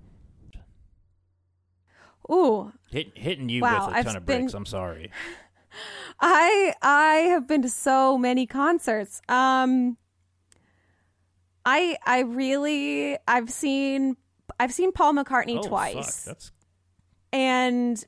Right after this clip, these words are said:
Speaker 1: he is so bonkers great, just, like, as a showman. That one really stands out to me as one that was amazing. Um, and then I,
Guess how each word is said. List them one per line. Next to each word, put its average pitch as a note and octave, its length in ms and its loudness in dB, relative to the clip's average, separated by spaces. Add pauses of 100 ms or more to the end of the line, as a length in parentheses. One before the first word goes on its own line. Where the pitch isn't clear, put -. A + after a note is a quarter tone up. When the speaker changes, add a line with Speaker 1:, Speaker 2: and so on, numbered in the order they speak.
Speaker 1:
he D4 680 -4 (100)
is B3+ 260 -2
so A#3+ 580 0 (360)
bonkers A#3 640 -2
great, A3+ 500 -4
just, A3+ 220 -6
like, A3+ 160 -2
as A3 160 -8
a A3 60 -10
showman. C4+ 680 -4 (480)
That B3+ 260 2
one C#4 160 -2
really C4 260 -2
stands A#3 460 -4
out G#3+ 260 0
to B3 120 -6
me G#3+ 540 -4
as G#3 280 -4
one A3 280 -2
that G3+ 120 -6
was G#3 180 -8 (360)
amazing. G#3 1000 -6 (500)
Um, A3+ 840 0 (380)
and C4 360 2
then D4 720 2 (140)
I, F#4 880 2